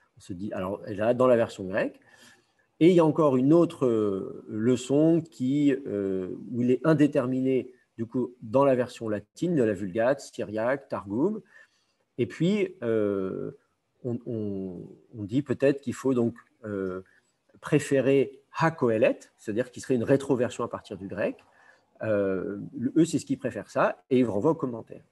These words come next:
Alors du coup, il faut aller voir le commentaire à la fin, euh, et on nous dit Kohelet, il y a sept occurrences du mot Kohelet,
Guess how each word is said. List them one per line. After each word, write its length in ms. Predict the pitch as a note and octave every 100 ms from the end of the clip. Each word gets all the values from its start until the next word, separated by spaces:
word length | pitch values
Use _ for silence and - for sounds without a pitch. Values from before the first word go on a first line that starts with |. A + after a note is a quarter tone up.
| _ _ _ _ _ _ _ -
Alors 180 | -
du 120 | - F2+
coup, 180 | F3
il 40 | A#3
faut 100 | G#2
aller 100 | G2+
voir 160 | A2
le 80 | A2+
commentaire 440 | - G2 F#2+ F#2+ E2+
à 20 |
la 80 | F2
fin, 280 | D3+ B3 - _ _ _ _ _ -
euh, 320 | A2 G2+ G2+ -
et 80 | D3
on 100 | B2+
nous 120 | G#2
dit 200 | C3 F#3+
Kohelet, 460 | C3 G#2+ F#2+ F#3+ - -
il 100 | A#2
y 80 | B2
a 60 | C#3+
sept 240 | E3+ F3+
occurrences 480 | F3+ - B2+ B2 F#2+
du 80 | G2+
mot 140 | F#2+
Kohelet, 380 | - F2+ A2+